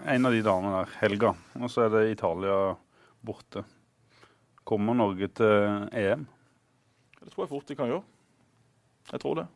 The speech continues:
Speaker 2: De, eh, slår Malta hjemme. Og, eh, så er sannsynligvis Italia allerede klare for E M når vi møter de i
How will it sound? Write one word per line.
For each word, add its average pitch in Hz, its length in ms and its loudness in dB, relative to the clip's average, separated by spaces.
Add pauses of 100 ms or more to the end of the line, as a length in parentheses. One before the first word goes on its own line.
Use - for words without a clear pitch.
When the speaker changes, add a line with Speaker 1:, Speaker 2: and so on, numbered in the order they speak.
(160)
Speaker 2:
De, 139 200 -8
eh, 123 440 -2
slår 151 240 6
Malta 135 240 8
hjemme. 131 260 6 (840)
Og, 131 320 0
eh, 117 1000 0
så 139 240 -4 (100)
er 127 420 0
sannsynligvis 135 720 -2
Italia 127 400 2
allerede 120 260 2
klare 117 300 4
for 120 140 4
E 110 80 2
M 131 160 -6
når 117 180 -4
vi 120 80 -2
møter 113 400 -4
de 113 140 -4
i 123 160 0